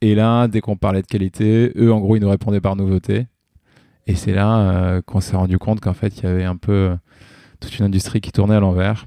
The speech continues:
l'industrie de la mode. Et donc, on a commencé à penser non plus en termes de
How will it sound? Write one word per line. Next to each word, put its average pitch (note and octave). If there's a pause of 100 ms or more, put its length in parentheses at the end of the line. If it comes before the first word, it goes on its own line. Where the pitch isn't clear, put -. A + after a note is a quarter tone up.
l'industrie F#2+
de G2
la F#2+
mode. G#2 (220)
Et G2+
donc, A2
on G#2
a F#2+
commencé G2
à G#2
penser G2
non G#2
plus A2
en G2
termes G2
de F2+